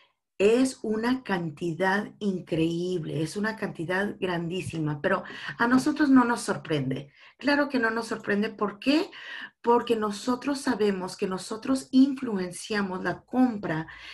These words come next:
de todos los productos que usamos en nuestra casa. Nosotros influenciamos el detergente que vamos a comprar para lavar la ropa. Influenciamos la miel que ponemos en la mesa los domingos cuando hacemos los pancakes.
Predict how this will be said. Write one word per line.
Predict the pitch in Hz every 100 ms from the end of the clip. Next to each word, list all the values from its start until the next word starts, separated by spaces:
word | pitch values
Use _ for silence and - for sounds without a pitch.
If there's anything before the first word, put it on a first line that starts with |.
| - -
de | 202
todos | 202 - 320 320 302
los | 269 254
productos | 220 208 214 208 202 -
que | 202
usamos | 196 185 175 180
en | 165
nuestra | 156 - 147
casa. | 147 139 - - _ _ - - 156
Nosotros | 214 202 226 247 262 -
influenciamos | 220 202 214 202 202 202 220 214 - -
el | 190 180
detergente | 180 - 160 - 214 202 202 - -
que | 175
vamos | 170 175 170
a | 160
comprar | 160 147 160 175 180 - - -
para | 185 175
lavar | 170 165 165
la | 175 170
ropa. | 165 151 - 147 - - - -
Influenciamos | 196 190 202 202 226 247
la | 262 240
miel | 220 220 220 220 226
que | 226
ponemos | 220 196 196 214 233
en | 214
la | 185
mesa | 190 190 196 202 190
los | 175 175
domingos | 180 180 185 185 170
cuando | 180 165 160
hacemos | 180 175 180
los | 175
pancakes. | - 165 151 175 160 156